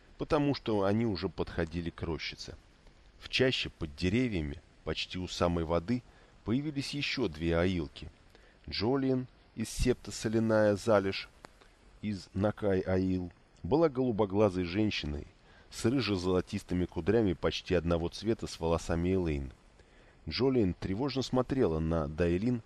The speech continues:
девушку из септа и клана Авиенды. Волосы Дайлин слиплись от пота и стали тёмно-рыжими.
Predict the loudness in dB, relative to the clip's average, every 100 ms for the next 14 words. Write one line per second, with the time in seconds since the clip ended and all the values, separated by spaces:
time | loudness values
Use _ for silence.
0 | -16 -20 -8 0 0 0 -4 -4 -4 -2
1 | -2 -2 -6 -6 -8 -4 0 2 2 -2
2 | -6 -6 -4 -2 -2 -8 -14 -20 -20 -20
3 | -20 -20 -20 _ _ -6 -2 -2 -2 -2
4 | -2 -2 -2 -2 0 -4 -4 -8 -6 -4
5 | 0 0 0 -6 -6 -6 -8 -10 -2 0
6 | 0 -2 -2 -2 0 0 0 -2 -6 -8